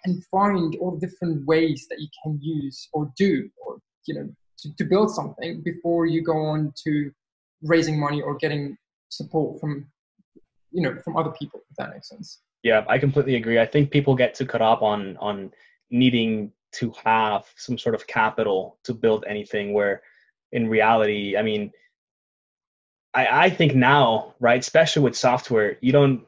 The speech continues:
Speaker 2: you don't s-, really need capital. I think you need more time than anything just to, to sit down and actually do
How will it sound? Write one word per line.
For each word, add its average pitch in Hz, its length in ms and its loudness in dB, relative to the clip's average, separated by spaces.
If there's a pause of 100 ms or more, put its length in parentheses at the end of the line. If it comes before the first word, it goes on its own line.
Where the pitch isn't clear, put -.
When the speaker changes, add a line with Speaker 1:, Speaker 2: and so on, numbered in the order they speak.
Speaker 2:
you 123 140 -2
don't 135 280 2 (500)
s-, - 220 -16 (280)
really 135 280 4
need 120 340 2
capital. 135 440 4
I 127 80 4
think 131 220 0
you 127 80 2
need 120 120 0
more 110 200 2
time 117 340 -2
than 104 100 -4
anything 95 540 -8
just 104 200 -8
to, 104 180 -6
to - 140 -8
sit 139 240 2
down 120 160 4
and 110 100 0
actually 110 280 -4
do 113 400 -4